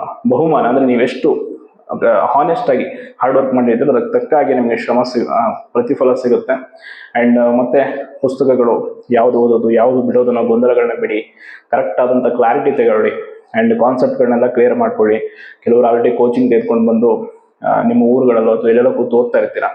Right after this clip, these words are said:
ನಿಮ್ಗೆ ಎಲ್ಲಿ ಇದ್ರೆ ಗುರಿ ಎತ್-, ಗುರಿಯತ್ತ ಹೆಚ್ಚು, ಆ, ಕ್ರಿಯಾಶೀಲತೆ ಬರುತ್ತೆ, ಹುಮ್ಮಸ್ಸು ಬರುತ್ತೆ, ನಾವು ಓದ್ಬೇಕನ್ಸುತ್ತೆ, ಅಂತ ವಾತಾವರಣದಲ್ಲಿ ಇರ್ಲಿ. ಸುಮ್ ಸುಮ್ನೆ, ಆ, ಅರ್ಧಂಬರ್ಧ ಮನಸ್ಸಿಂದ ಫಿಫ್ಟಿ ಫಿಫ್ಟಿ "ಏ, ನೋಡೋಣ" ಅನ್ನೋ ರೀತಿ ಯಾವತ್ತೂ ಆಡಕ್ ಹೋಗ್ಬೇಡಿ. ಯಾಕಂದ್ರೆ ಇದು ಕಾಂಪಿಟೇಟಿವ್ ಫೀಲ್ಡ್.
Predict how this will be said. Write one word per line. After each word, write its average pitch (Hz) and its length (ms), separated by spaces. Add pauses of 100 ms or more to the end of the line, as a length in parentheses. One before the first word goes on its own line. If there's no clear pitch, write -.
(380)
ನಿಮ್ಗೆ 117 200
ಎಲ್ಲಿ 180 680 (500)
ಇದ್ರೆ 135 720
ಗುರಿ 131 220
ಎತ್-, 143 380
ಗುರಿಯತ್ತ 131 420 (460)
ಹೆಚ್ಚು, 170 340 (460)
ಆ, 113 40
ಕ್ರಿಯಾಶೀಲತೆ 135 640
ಬರುತ್ತೆ, 117 280
ಹುಮ್ಮಸ್ಸು 135 480
ಬರುತ್ತೆ, 123 180
ನಾವು 117 140
ಓದ್ಬೇಕನ್ಸುತ್ತೆ, 127 760 (520)
ಅಂತ 151 240
ವಾತಾವರಣದಲ್ಲಿ 127 680
ಇರ್ಲಿ. - 260
ಸುಮ್ 131 220
ಸುಮ್ನೆ, 135 320 (460)
ಆ, 120 120 (440)
ಅರ್ಧಂಬರ್ಧ 135 480
ಮನಸ್ಸಿಂದ 120 460
ಫಿಫ್ಟಿ - 360
ಫಿಫ್ಟಿ 120 280
"ಏ, 123 220
ನೋಡೋಣ" 123 380
ಅನ್ನೋ 120 180
ರೀತಿ 113 400 (200)
ಯಾವತ್ತೂ 123 680
ಆಡಕ್ 117 180
ಹೋಗ್ಬೇಡಿ. 113 280
ಯಾಕಂದ್ರೆ 117 220
ಇದು - 160
ಕಾಂಪಿಟೇಟಿವ್ 123 540
ಫೀಲ್ಡ್. 107 280